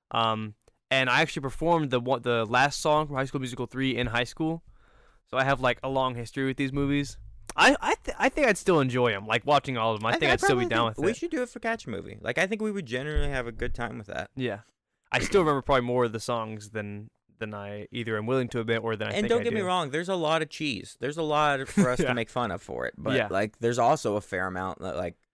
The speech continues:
Speaker 1: Yeah.
Speaker 2: probably shouldn't be overlooked,
Speaker 1: I
Speaker 2: you
Speaker 1: won't,
Speaker 2: know?
Speaker 1: I won't hold back on the jokes, but I definitely will find the good stuff and capitalize on that when we wa-, if, if we watch 'em. I'm not gonna say we will.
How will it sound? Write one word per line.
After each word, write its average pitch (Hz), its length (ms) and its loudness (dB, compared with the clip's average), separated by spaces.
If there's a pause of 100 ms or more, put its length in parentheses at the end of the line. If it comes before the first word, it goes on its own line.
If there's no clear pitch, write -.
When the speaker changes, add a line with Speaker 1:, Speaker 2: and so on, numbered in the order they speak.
(140)
Speaker 1:
Yeah. - 160 -2
Speaker 2:
probably 220 180 2
shouldn't 165 320 -4
be 147 100 -2
overlooked, 143 480 -4 (180)
Speaker 1:
I 247 60 4
Speaker 2:
you 349 60 6
Speaker 1:
won't, 359 180 0
Speaker 2:
know? 254 60 2
Speaker 1:
I - 20 6
won't 349 220 4
hold 233 160 4
back 214 240 4
on 202 80 0
the 156 100 -2
jokes, 165 360 4
but 165 240 0
I 170 100 2
definitely 202 440 2
will 160 280 6
find 147 400 2
the 127 80 2
good 123 240 -2
stuff 131 520 4
and 120 220 -2
capitalize 120 400 2
on 110 100 -4
that 107 180 2
when 110 80 -10
we 110 60 -6
wa-, 110 200 -2
if, - 180 -6 (140)
if 202 180 8
we 151 80 2
watch 120 240 2
'em. 110 60 -14
I'm 117 60 -2
not 127 60 0
gonna 123 100 -8
say 127 160 -4
we 117 100 -4
will. 110 280 -2